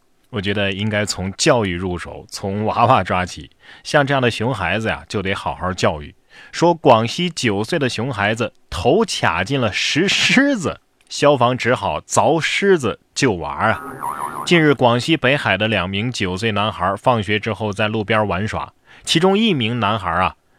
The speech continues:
头卡在了石狮子的腿和身体中间。家长求助北海消防幺幺九，孩子是一直哭喊啊。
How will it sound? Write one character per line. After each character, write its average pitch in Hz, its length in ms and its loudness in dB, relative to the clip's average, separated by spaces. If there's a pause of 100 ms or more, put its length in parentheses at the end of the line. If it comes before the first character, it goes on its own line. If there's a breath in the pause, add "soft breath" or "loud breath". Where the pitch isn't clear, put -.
(140)
头 165 320 4
卡 113 360 0
在 123 120 -2
了 117 140 0
石 151 320 -2
狮 214 320 0
子 165 100 -2
的 110 140 2
腿 95 640 -4
和 143 220 0
身 240 340 0
体 190 220 -6
中 156 200 -4
间。 180 280 4 (560 soft breath)
家 127 200 6
长 92 240 2
求 98 320 -4
助 104 380 -4 (180)
北 143 280 2
海 78 240 -4
消 117 240 0
防 98 200 -4
幺 110 120 -2
幺 110 160 2
九， 85 260 -8 (480 loud breath)
孩 120 240 4
子 135 160 2
是 113 160 -2
一 123 160 0
直 98 180 -2
哭 120 240 -4
喊 95 200 -4
啊。 - 180 -18